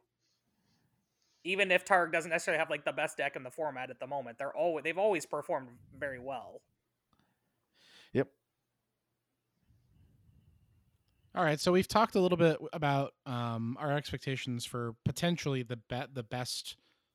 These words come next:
Speaker 3: house or the house that's gonna return the most wins per player. It's gonna add the most wins per player, which m-, you know, might be Targaryen. If we, we sat here and talked for three hours, maybe we'd come up with a different answer. Maybe it's Lannister.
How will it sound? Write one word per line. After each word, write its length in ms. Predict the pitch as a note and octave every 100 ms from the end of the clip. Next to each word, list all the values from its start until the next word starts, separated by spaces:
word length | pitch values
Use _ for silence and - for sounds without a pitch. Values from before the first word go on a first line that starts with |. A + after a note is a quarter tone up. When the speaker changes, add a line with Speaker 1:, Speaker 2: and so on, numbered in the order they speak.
| _ -
Speaker 3:
house 520 | C3 A#2 B2+ - -
or 100 | C3+
the 100 | B2
house 280 | C3 B2+ -
that's 140 | B2
gonna 140 | - A#2+
return 300 | A#2 B2 B2
the 60 | A#2+
most 280 | A#2+ A#2+
wins 400 | B2 A#2 A2+ G#2+
per 160 | - B2
player. 340 | A2 A2 G#2+
It's 140 | G#2+ -
gonna 140 | A#2 -
add 420 | B2+ B2 B2 A#2+ _ - - -
the 80 | C3+
most 340 | C3+ C3+ -
wins 260 | C3 B2 A#2
per 160 | B2+
player, 460 | - A#2+ A#2 A2 A2 _ - _
which 180 | C#3 -
m-, 220 | D3+ D#3+ - F3
you 100 | D#3
know, 120 | C3
might 300 | D3 F3+ F#3
be 120 | F3+ -
Targaryen. 560 | E3 D3+ D3 D3 D3 C#3+
If 140 | C3+
we, 200 | C#3 D#3 _ -
we 160 | E3 D3+ -
sat 240 | - D#3+ D#3
here 120 | D3+
and 80 | C#3+
talked 220 | C#3+ -
for 100 | C3+
three 220 | C#3 C3
hours, 340 | B2 B2 B2
maybe 200 | C3+ B2
we'd 200 | A#2+ A#2+
come 140 | - B2
up 120 | A2+
with 120 | A#2+
a 60 | B2+
different 300 | A#2+ A#2+ A#2
answer. 340 | A#2+ A#2+ A#2 _ _ -
Maybe 160 | B2+ B2
it's 140 | -
Lannister. 540 | A#2+ A#2+ - A#2+ A2+